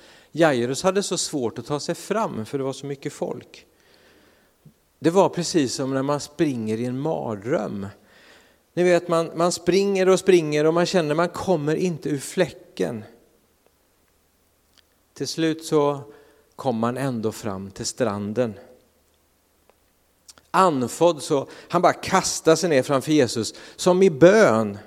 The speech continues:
Folket som stod intill sa förvånade till varandra: "På det där sättet så bugar man sig ju bara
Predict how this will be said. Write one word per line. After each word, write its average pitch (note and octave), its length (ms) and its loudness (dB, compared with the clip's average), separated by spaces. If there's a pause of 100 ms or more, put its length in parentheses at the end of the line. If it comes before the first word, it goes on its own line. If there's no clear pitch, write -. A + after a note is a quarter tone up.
(960)
Folket C3+ 500 2
som D#3+ 180 -4
stod B2+ 360 0
intill B2+ 400 -2
sa G#2+ 240 -2
förvånade A2 640 -2
till A#2 100 -12
varandra: G#2+ 440 -2 (1000)
"På - 120 -8
det G2 240 -6
där C3 220 -6
sättet - 640 -6
så - 160 -6
bugar A2+ 540 2
man A2+ 200 -4
sig C#3 180 -2
ju A2+ 140 2
bara G#2+ 480 -2